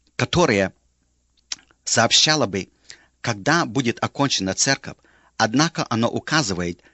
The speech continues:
что она закончится соответственно плану Божию.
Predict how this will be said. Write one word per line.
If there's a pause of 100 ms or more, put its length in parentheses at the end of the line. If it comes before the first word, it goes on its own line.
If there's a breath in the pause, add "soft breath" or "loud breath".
что
она
закончится (240)
соответственно
плану
Божию.